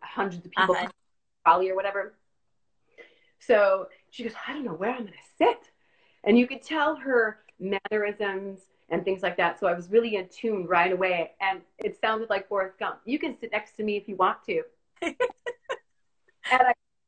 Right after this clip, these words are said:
Speaker 1: turned over, and she sat next to me, and we chatted the whole time. I missed the stop, girl. And it's dark at this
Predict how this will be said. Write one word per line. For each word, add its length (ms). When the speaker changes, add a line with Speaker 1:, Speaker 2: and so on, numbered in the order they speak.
Speaker 1:
turned 120
over, 560
and 160
she 180
sat 320
next 280
to 80
me, 220
and 160
we 140
chatted 460
the 160
whole 520
time. 280
I 120
missed 360
the 60
stop, 240
girl. 340
And 120
it's 160
dark 280
at 100
this 140